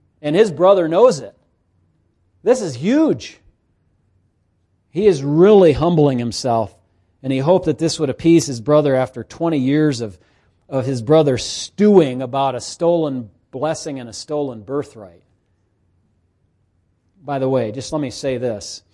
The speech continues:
This does happen. If you have been stewing bitter over some of perceived offense for ten or twenty or thirty years,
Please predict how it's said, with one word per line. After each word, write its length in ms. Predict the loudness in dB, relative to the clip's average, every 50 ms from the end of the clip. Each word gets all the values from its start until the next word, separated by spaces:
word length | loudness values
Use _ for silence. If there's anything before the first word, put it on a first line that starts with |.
| _ -20 -20 -20 _ _
This 180 | -10 -10 -6
does 220 | -2 -2 -2 -2 -4
happen. 460 | -8 -10 -10 -8 -8 -10 -10 -10 -16 _ _ _ _ _ _ _ _ _ _ _ _ _ _ _ _ _ _ _ _ _ _ _ _ _ _ _
If 180 | -14 -14 -10 -6
you 180 | -2 2 2
have 120 | 2 2 2
been 200 | -2 -4 -4 -6
stewing 920 | -10 -12 -14 -14 -14 -10 _ 0 2 4 4 2 2 -2 -12 -16 -20 -20 _ _ _ _ _ _ _ _ _ _ _ _ _ _ _ _ _ _ _ _ _ _ _ -20 -20 -12 -4
bitter 540 | 0 0 2 2 2 0 -2 -8 -12 -16 _ _ _ _ _ _ _ _ _ _ _ _
over 340 | -6 -4 -4 -4 -6 -10 -14
some 560 | -14 -14 -12 -10 -10 -8 -8 -10 -10 -12 -14 _ _ _ _ _ _ _ _ _ _ _ _ _ _ _ _
of 260 | -18 -16 -16 -18 -18 _ _ _ _
perceived 540 | _ -14 -14 -10 -2 0 2 2 2 0 -2
offense 560 | -8 -8 -6 -8 -8 -8 -8 -12 -16 -20 -20
for 160 | -16 _ -18
ten 320 | -6 -4 -4 -4 -2 -6 -8
or 100 | -10 -12
twenty 380 | -16 _ -10 -8 -8 -8 -8
or 100 | -10 -12
thirty 360 | -14 -10 -6 -6 -6 -4 -6
years, 600 | -8 -8 -8 -6 -6 -6 -8 -8 -12 -18 -20 -20